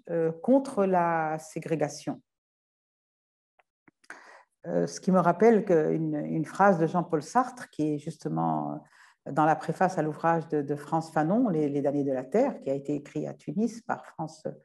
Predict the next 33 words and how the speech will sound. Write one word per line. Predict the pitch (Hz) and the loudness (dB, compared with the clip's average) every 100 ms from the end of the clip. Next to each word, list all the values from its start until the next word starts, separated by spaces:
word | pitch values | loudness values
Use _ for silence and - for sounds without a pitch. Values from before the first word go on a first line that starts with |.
| _ _ _ | _ _ _
Fanon | - 156 143 196 247 | -2 0 2 2 0
et | 135 | 0
préfacé | - 160 147 - | -4 -8 -6 -8
par | 160 143 | -4 -4
Jean-Paul | 147 147 135 | -4 -6 -8
Sartre. | 135 226 254 - - _ - - _ | -4 -2 -2 -6 -20 _ -20 -20 _
Cette | - 190 | -2 0
phrase | - 180 151 | 6 4 6
dit : « | 214 294 - - - _ | 4 4 2 -10 -20 _
Cette | - - - 240 | -18 -6 4 4
violence | 185 233 226 220 - | 6 6 6 2 2
coloniale, | 214 190 165 151 226 269 160 - _ _ _ _ | 4 4 2 2 0 0 -4 -12 _ _ _ _
contre | 151 - | -12 -8
laquelle | 143 147 160 143 131 | -8 -4 -2 -2 -4
donc, | 147 143 | -8 -8
euh, | 147 147 156 160 | -8 -8 -8 -6
lutte | 147 160 - | -2 -2 -4
entre | 151 - | -14 -6
autres, | 165 170 - 147 156 - _ _ _ _ _ _ - - | -6 -6 -6 -6 -6 -12 _ _ _ _ _ _ -12 -6
euh, | 143 | -4
Selim | 165 - 160 | -2 -2 -2
Chedli, | 160 - 226 202 | -4 4 6 6
ne | 185 | 4
se | 185 | 4
donne | 190 190 | 4 4
pas | 190 | 4
seulement | 180 - 277 294 | 0 4 6 8
le | 254 240 | 6 6
but | 226 165 | 2 2
de | 175 | -2
tenir | - 247 240 214 | 0 0 2 2
en | 175 | -2
respect | 185 - - 175 - | -4 -6 -2 -2 -2